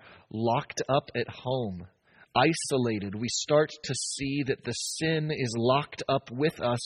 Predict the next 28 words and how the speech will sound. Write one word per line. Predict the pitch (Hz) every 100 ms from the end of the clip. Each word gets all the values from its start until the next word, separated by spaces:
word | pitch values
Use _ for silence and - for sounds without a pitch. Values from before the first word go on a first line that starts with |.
| -
because | 139 - 131 104
the | 120
sin | - - 160 151 131 - - 135
is | 151 175 180 131
within | 139 131 143 135
us, | 107 -
and | 127 117
we, | 139 185 165
oh | 131
God, | 120 120 113
are | 110
sinners. | - 131 123 110 107
And | 127
so | - 143 - - - -
use | 175 220 180
this | 190 - -
time | 151 147 117 95 101 _ _ _ _ _
for | 170 156
us | 160 -
to | -
repent | 143 127 - - 170 196 -
of | 139
our | 139 120 -
sins. | 151 139 120
Show | - - 175 208
us | 185 -
our | 156 143
sinfulness | - - 160 170 - 143 113 101